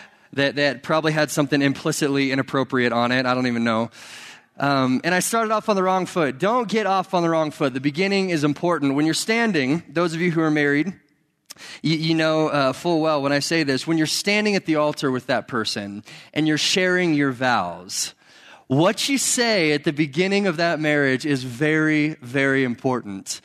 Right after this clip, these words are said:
'Cause you can say, "Well, you know, I vow to, like, love you and stuff," uh, or, you know, maybe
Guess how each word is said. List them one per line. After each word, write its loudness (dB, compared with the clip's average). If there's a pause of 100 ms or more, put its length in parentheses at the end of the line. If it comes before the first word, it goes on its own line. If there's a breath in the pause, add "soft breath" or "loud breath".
(400 loud breath)
'Cause 0
you 0
can 0
say, 2 (180)
"Well, 0
you -4
know, -6 (680 soft breath)
I 0
vow -2
to, -2
like, -2
love -2
you -2
and -6
stuff," -6 (140)
uh, 2 (340 loud breath)
or, 0 (960 soft breath)
you -8
know, 0
maybe 0